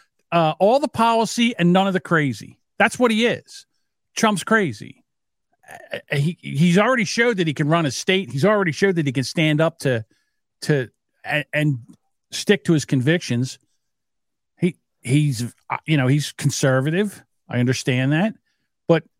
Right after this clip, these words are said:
again, d-, do you want this, this nonsense that's going on, this shit with what's going on with Biden, this inflation,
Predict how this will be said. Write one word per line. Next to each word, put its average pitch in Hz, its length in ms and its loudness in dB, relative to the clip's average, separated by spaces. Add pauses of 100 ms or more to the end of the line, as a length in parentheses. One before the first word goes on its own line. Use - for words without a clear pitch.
again, 156 500 0 (100)
d-, - 360 -10
do 165 80 2
you 165 100 6
want 185 260 0
this, 170 520 -2
this 160 280 -2
nonsense 208 460 0
that's 214 140 -6
going 220 260 0
on, 220 160 2
this 156 100 2
shit 208 240 0
with 185 180 -2
what's 151 100 -10
going 190 180 2
on 196 80 2
with 185 120 0
Biden, 196 240 2
this 160 180 -2
inflation, 170 640 0